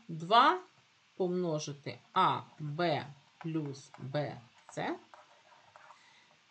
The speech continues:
І, відповідно, периметр основи буде в нас два помножити, А Б у нас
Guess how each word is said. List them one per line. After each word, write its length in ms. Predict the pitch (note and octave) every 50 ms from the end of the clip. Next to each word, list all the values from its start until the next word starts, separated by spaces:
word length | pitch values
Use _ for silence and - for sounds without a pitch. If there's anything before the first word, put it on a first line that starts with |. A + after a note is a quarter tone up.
| - - - - - _ -
І, 140 | - E4+ F4+
відповідно, 580 | E4 D#4+ - - A#3 A3 A#3 A#3 G3 G3 F#3 F#3
периметр 560 | F#3 G3 F#3+ F3+ E3+ D#3 D#3 D#3 F3+ E3 F3
основи 420 | G3+ G#3 - D#4 E4+ F#4 F4+ D#4
буде 260 | A#3+ G#3 G#3 F#3 G3
в 60 | F#3 F3+
нас 240 | F3+ E3+ E3 E3
два 340 | D#3+ F3 F#3+ A3+ A3+ F#3+ D#3+
помножити, 920 | - - E3+ D#3 D#3 E3 F#3 A3 C4+ D#4+ F4+ E4 F4 E4+ E4+ E4+ - - -
А 120 | G#3+ A3+
Б 240 | G3+ G#3 A#3 G#3 F#3
у 160 | D#3+ D#3+ D#3
нас 500 | D#3 D3+ C#3 C3 C#3+ - - - -